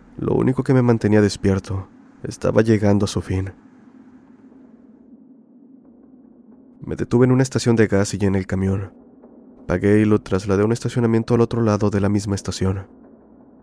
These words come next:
Dicho estacionamiento estaba casi desierto, con algunos autos dispersos aquí y allá. La verdad es que no me gustaba la sensación del lugar. Había algo en él que me hacía temblar.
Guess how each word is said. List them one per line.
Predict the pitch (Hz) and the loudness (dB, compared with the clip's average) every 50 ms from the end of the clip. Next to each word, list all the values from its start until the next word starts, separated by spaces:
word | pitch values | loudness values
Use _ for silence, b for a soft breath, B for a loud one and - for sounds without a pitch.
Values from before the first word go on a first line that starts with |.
| _ _ - - - - - - - _ - - - | _ _ -20 -20 -20 -20 -20 -20 -20 _ -20 -20 -8
Dicho | - - - - | -6 -6 -2 -2
estacionamiento | 110 - - 101 - 104 98 95 101 104 107 107 - 101 | -2 -2 -2 0 0 2 2 4 4 4 4 4 2 0
estaba | 98 - - 98 95 90 | -2 0 0 0 0 0
casi | - 104 - - | -2 -4 -4 -2
desierto, | 85 92 - - 90 90 - - - 92 - - - - - - - - - - - _ - - | -4 -4 -4 -4 -4 -4 -4 -6 -8 -10 -10 -12 -18 -20 -20 -20 -20 -20 -20 -20 -20 _ -10 -6
con | 95 95 92 | -4 -2 -2
algunos | 90 101 - - 110 120 123 - 131 | -2 -2 -2 0 0 0 0 0 -2
autos | 127 123 - 135 127 | -2 0 0 -2 0
dispersos | - 107 - - - 104 101 - - - 98 | 0 -2 -4 0 0 0 0 0 -2 -4 -4
aquí | 98 95 - - 101 | -4 -4 -4 -4 -4
y | 95 98 | -2 -2
allá. | 95 92 101 101 98 98 - - _ - - - - - - - - - - - - - - - _ - | -2 0 -2 -4 -4 -6 -10 -14 _ -20 -20 -20 -20 -20 -20 -20 -20 -20 -20 -20 -20 -20 -20 -20 _ -16
La | - - - | -8 -4 -2
verdad | 90 87 - - - - | -2 -2 -2 -4 -4 -6
es | 131 131 - | -6 -8 -4
que | - 135 | 0 0
no | 131 131 | 2 2
me | 139 | 2
gustaba | 139 123 117 - - - 107 107 104 110 | 2 0 0 -4 -2 0 0 2 4 2
la | 101 101 | 2 0
sensación | - 101 95 - 98 - 104 101 98 | -2 -4 -4 -6 -4 -2 -2 0 2
del | 101 95 | 2 2
lugar. | 95 95 98 95 98 98 - - - - - - _ - - - - - - - - | 0 0 0 -2 -4 -4 -8 -12 -20 -20 -20 -20 _ -20 -20 -20 -20 -20 -18 -8 -8
Había | 117 107 107 104 110 117 123 | -6 -4 -2 0 2 2 2
algo | 127 127 127 127 | 2 2 2 2
en | 117 107 107 | 4 4 4
él | 107 104 101 | 4 2 2
que | - 104 | -2 -2
me | 101 98 | -2 0
hacía | 98 - 98 - | -2 -2 -4 -4
temblar. | - 92 95 95 95 95 95 98 - - | -2 -2 -2 -2 -2 -2 -4 -6 -10 -14